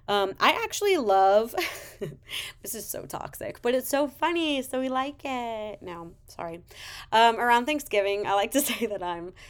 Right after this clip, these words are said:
thankful for all of our clients, even the ones who don't fuck with me, um, <laughs> meaning, like, the ones who have quit us, maybe, or been ugly to us. And I love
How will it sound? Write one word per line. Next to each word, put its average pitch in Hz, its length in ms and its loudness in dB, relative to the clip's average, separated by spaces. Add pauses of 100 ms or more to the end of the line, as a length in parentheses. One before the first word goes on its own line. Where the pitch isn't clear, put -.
(200)
thankful 226 380 -4
for 202 200 0
all 190 160 4
of 208 80 -2
our 233 80 0
clients, 233 480 -6
even 196 220 -8
the 196 60 -2
ones 190 220 -4
who 214 80 -10
don't 196 160 -8
fuck 202 180 -8
with 240 120 -12
me, 262 280 -8 (480)
um, 170 560 -4 (260)
<laughs> - 240 -6
meaning, 226 400 0
like, 208 160 -2
the 208 80 -6
ones 202 160 -4
who 226 60 -4
have 208 120 -8
quit - 240 -6
us, 208 220 -2
maybe, 247 340 -6
or 190 80 0
been 180 180 -8
ugly 180 260 -8
to 226 80 -6
us. 233 200 -8 (420)
And 202 220 -6
I 208 320 2
love 202 680 2